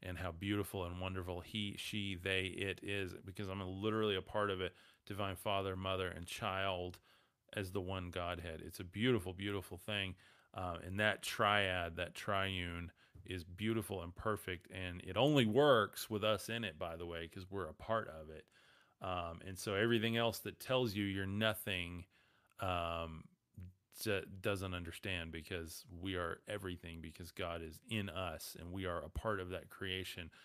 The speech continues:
that true God, that esoteric revelation, as we're hearing about here, as Eve tells Adam. So, um, I'm gonna continue reading. Um, let's see. Uh, da, da, da, da, da.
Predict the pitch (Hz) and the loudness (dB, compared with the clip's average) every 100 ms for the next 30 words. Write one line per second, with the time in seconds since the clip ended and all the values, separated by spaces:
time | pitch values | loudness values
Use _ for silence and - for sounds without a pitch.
0 | - _ - 92 - - 117 107 107 98 | -20 _ -4 -4 -4 2 4 4 4 4
1 | 92 92 101 101 110 92 104 98 - 92 | 2 -2 -2 0 -2 0 2 2 2 0
2 | 92 101 98 - 90 85 - - _ 95 | 2 2 0 -2 -6 -8 -14 -20 _ -8
3 | 92 87 82 120 113 104 92 92 82 104 | -6 -6 -2 2 2 2 2 0 0 -2
4 | 107 95 90 - - - 95 90 80 110 | 0 0 -2 -8 -20 -10 -6 -4 -4 0
5 | 104 90 - 95 85 85 90 90 82 82 | 2 0 -2 -4 -2 -4 -2 0 -2 -8
6 | - - - - _ - - _ _ _ | -14 -20 -20 -20 _ -20 -20 _ _ _
7 | - 165 151 147 147 139 135 127 123 123 | 6 12 12 12 12 12 12 12 10 6
8 | 147 139 131 120 151 139 123 123 139 165 | 6 4 0 0 0 4 6 6 6 2
9 | 175 139 - - 117 110 113 110 107 107 | 0 -2 -8 0 4 6 6 4 2 2
10 | 123 - - 123 110 101 95 92 90 90 | 2 2 0 2 4 4 2 0 -2 -4
11 | - 95 92 92 90 87 87 85 85 87 | -4 -2 0 0 0 0 -2 -2 -4 -4
12 | 113 110 113 139 135 143 165 160 151 156 | -6 -6 -6 -6 -8 -6 0 2 2 0
13 | 156 156 | -2 -2